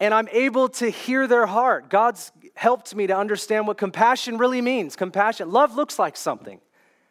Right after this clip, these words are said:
It sounds like something, a listening ear. I'm able to see your heart. I'm able to see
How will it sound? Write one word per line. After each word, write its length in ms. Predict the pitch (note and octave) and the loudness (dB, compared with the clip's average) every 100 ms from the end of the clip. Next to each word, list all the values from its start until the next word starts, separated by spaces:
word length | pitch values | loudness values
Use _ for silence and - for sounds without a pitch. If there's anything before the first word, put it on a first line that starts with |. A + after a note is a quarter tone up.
| _ _ _ _ | _ _ _ _
It 100 | F#3 | -6
sounds 380 | - C4 C#4+ A3+ | 0 2 2 2
like 160 | G#3+ D#3+ | 0 -2
something, 460 | - D3 A2+ B2+ | -6 -6 -6 -4
a 40 | F3 | 0
listening 420 | A3 A3+ A#3 A#3 | 0 0 -4 -2
ear. 140 | A#3+ | 2
I'm 140 | F3+ F#3+ | 2 2
able 240 | B3+ B3 | -2 -2
to 80 | A3 | -4
see 340 | - - B3+ A#3 | -4 -4 -4 0
your 200 | A#3 G#3 | 0 2
heart. 260 | A#3 F#3 | 2 2
I'm 140 | E3+ G3+ | 0 -2
able 240 | A#3+ B3 | -2 0
to 80 | A3 | -2
see 420 | - A#3+ F3 | -4 -6 -8